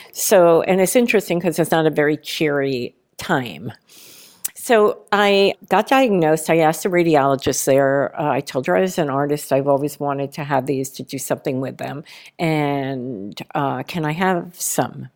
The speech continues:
And she gave me a bunch,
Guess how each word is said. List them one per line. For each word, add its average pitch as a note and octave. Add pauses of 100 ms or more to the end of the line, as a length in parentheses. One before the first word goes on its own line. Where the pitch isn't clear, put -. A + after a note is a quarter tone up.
(580)
And F3
she C4
gave A#3+
me C#3+
a F3+
bunch, D#3+